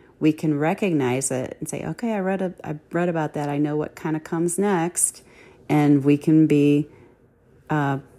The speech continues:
prepared in that way. But I'm not talking about that kind of preparation. I'm talking about the internal preparation of our relationship with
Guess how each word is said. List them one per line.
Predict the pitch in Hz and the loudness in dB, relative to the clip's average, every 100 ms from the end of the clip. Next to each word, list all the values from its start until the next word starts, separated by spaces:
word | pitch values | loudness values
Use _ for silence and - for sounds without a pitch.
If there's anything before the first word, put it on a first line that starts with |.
| - _ | -20 _
prepared | - 165 185 165 | 0 4 4 6
in | 147 | 6
that | 151 175 | 4 4
way. | 131 131 | 2 2
But | 156 | 4
I'm | 190 | 6
not | 185 - | 6 2
talking | 147 - | -2 0
about | 131 135 127 | 0 0 0
that | 143 139 | 0 0
kind | 131 | -2
of | 127 | -2
preparation. | 127 127 - - - | -2 -2 -4 -4 -4
I'm | - 170 | 2 2
talking | 175 143 - | 2 -2 -2
about | 131 135 135 | -2 -2 -2
the | - - | -4 2
internal | 147 147 - 147 143 | 4 4 2 0 0
preparation | 127 139 131 143 139 139 - 135 | 0 -4 -2 2 2 0 -2 -4
of | - | -4
our | - 143 135 | -2 -2 0
relationship | 143 135 139 - 143 - 92 - - - - - | 0 0 -2 -2 -6 -6 -8 -10 -18 -20 -16 0
with | 139 139 143 | 4 4 2